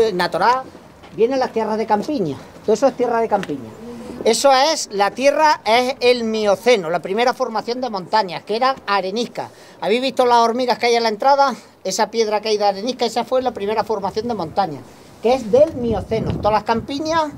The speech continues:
empiezan en el Mioceno. De ahí se puede decir que empieza desde aquí, empieza la loma.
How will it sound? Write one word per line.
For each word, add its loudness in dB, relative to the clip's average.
empiezan 0
en -2
el -2
Mioceno. -2
De 0
ahí 4
se 0
puede 0
decir 0
que -4
empieza 0
desde -6
aquí, -8
empieza -2
la 2
loma. 2